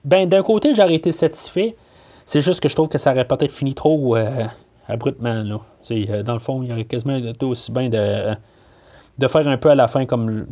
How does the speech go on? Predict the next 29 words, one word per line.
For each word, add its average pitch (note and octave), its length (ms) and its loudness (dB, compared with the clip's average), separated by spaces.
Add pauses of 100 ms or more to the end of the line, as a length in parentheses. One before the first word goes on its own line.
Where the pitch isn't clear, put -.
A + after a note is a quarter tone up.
comme D#3+ 180 0
le C#3+ 60 2
premier, C3+ 320 -2
au C3 80 0
pire, D3 240 -2
là, B2+ 80 -2
que B2 120 -4
je A2 60 -4
veux A2+ 80 -4
dire, C3 240 -2
euh, A2+ 220 0
il, B2+ 280 -4
il C3+ 60 2
retourne D3+ 320 0
à - 20 0
la B2 120 2
piscine, D3 440 -4
puis - 120 -16
que A2+ 200 -4
finalement, B2 360 -6
le B2+ 40 -8
corps C3 200 -2
est A#2 60 -6
plus A2+ 180 -8
là, D3 120 -4
puis - 140 -12
ça G2+ 100 -6
finisse - 380 -10
là. F#3+ 140 -4